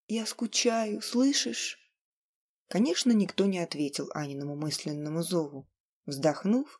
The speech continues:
она завернула за угол дома и вдруг увидела Тейна,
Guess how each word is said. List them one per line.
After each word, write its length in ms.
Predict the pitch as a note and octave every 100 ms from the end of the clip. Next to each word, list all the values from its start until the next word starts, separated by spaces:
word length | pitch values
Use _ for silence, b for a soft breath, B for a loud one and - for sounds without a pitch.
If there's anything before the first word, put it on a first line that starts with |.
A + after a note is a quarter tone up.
| _
она 260 | A3+ E4 E4
завернула 540 | B3 C4 C4 C#4+ B3
за 260 | G#3+ C#4+ D4
угол 240 | G#3 G3+
дома 420 | F#3 C#4+ E4 E4+ - _ -
и 120 | D#3
вдруг 380 | D3 D3+ E3 C4+ -
увидела 480 | F#3 D3 F3 A#3 C#4+
Тейна, 460 | - D4+ D#3 C#3+